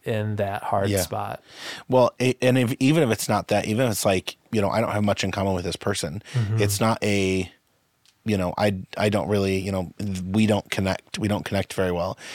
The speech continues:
Speaker 2: It's not a thing where, like, "Okay, well, well, I'll just leave." It's like, "We don't connect very well, but I know somebody who does, like, who
Speaker 1: Yes.
Speaker 2: can, who will connect very well with this person.
Speaker 1: Yep.
Speaker 2: Let me bring you over to them because I
Speaker 1: Yeah.
Speaker 2: know that you guys would get along well.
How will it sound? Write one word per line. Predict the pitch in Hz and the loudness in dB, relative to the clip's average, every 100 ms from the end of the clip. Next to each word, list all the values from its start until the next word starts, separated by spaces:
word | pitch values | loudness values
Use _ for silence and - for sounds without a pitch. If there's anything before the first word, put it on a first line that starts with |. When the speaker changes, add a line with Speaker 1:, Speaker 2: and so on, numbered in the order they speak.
| - - | -14 -8
Speaker 2:
It's | 87 104 | -2 0
not | |
a | 95 | 0
thing | 101 | 0
where, | 95 | 0
like, | 92 | 0
"Okay, | 90 - | 0 0
well, | 90 90 87 | 0 0 -2
well, | 98 92 87 - | 0 0 0 -2
I'll | |
just | 92 95 95 | -2 -2 -2
leave." | - - - | -4 -8 -4
It's | 104 | 2
like, | 104 92 - _ _ _ _ _ _ _ _ - | 2 2 -6 _ _ _ _ _ _ _ _ -10
"We | 117 120 | 0 4
don't | 135 123 | 4 2
connect | 127 110 - | 2 2 2
very | 101 | 2
well, | 92 92 | 4 2
but | 92 104 | 2 4
I | 117 | 4
know | 160 | 4
somebody | 170 160 147 123 | 4 4 4 4
who | 127 113 | 4 4
does, | 98 117 104 107 | 4 4 4 2
like, | 104 101 | 2 4
who | 127 | 2
Speaker 1:
Yes. | 113 | 2
Speaker 2:
can, | - 127 104 | 2 2 2
who | 95 | 2
will | 98 101 139 | 4 6 4
connect | 117 101 92 - | 4 0 0 0
very | 90 85 | 0 2
well | 82 73 | 2 0
with | 92 | -2
this | 95 | -4
person. | - 95 85 82 - | -2 -2 -4 -6 0
Speaker 1:
Yep. | 117 110 | 0 2
Speaker 2:
Let | 110 113 131 | 4 4 4
me | 127 131 | 2 2
bring | 104 113 107 | 4 4 4
you | 110 110 | 6 4
over | 95 95 | 4 0
to | - | 0
them | 90 113 92 | 0 0 -2
because | 90 139 - | -2 -2 -2
I | 104 | 2
Speaker 1:
Yeah. | 104 | 2
Speaker 2:
know | 98 101 | 4 2
that | 95 | 2
you | 80 92 | -2 -2
guys | 92 87 - | 0 0 -2
would | |
get | 85 85 | -2 -2
along | 82 87 | -2 -4
well. | 82 - | -4 -6